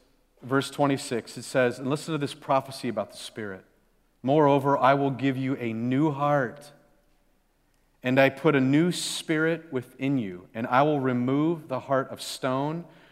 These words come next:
from your flesh and give you a new heart of flesh. I will put my spirit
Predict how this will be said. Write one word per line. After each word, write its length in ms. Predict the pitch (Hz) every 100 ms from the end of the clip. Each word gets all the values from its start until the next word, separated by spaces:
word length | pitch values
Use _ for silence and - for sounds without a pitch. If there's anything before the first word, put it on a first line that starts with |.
| _
from 240 | - 135
your 80 | 127
flesh 480 | - 131 135 - -
and 140 | 120
give 160 | 120 117
you 180 | 117 113
a 40 |
new 240 | 113 123 127
heart 240 | 113 98
of 80 | 92
flesh. 600 | - 92 85 - - - _ _ _ _ 113
I 200 | 120 147
will 140 | 143
put 240 | - 110
my 160 | 113 104
spirit 680 | - - - - 147 160